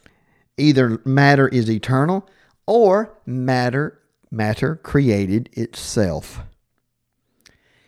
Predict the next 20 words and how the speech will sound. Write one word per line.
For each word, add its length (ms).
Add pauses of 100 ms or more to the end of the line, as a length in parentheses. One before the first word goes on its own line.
(580)
And 420 (240)
if 220
life 360
created 460
itself, 580
which 240
is 300
an 220
assumption, 680
there 160
is 220
no 160
empirical 680
evidence 560
that 200
proves 560
that 140
matter 360
created 440
itself. 600